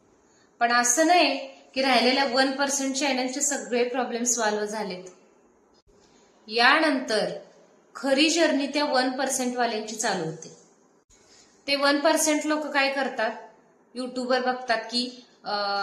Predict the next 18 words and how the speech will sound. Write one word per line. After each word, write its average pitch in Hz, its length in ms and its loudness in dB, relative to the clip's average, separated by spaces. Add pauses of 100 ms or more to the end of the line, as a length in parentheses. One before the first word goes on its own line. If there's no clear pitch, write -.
(380)
सबस्क्रायबर 254 600 0
कसे 269 240 -2
वाढवायचे, 208 540 0
वॉच 233 340 2
टाइम 262 180 -2
कसा 285 260 -2
वाढवायचा. 185 540 0 (1300)
ॲज 220 280 -2
अ 254 40 -2
यूट्यूबर 247 480 0
म्हणून 240 300 -4
मी 240 100 -2
सांगते 196 520 -4
तुम्हाला, 175 340 -6 (440)
हे 269 200 2
सगळे 254 480 2
व्हिडिओ 262 360 2
बघून 208 360 -4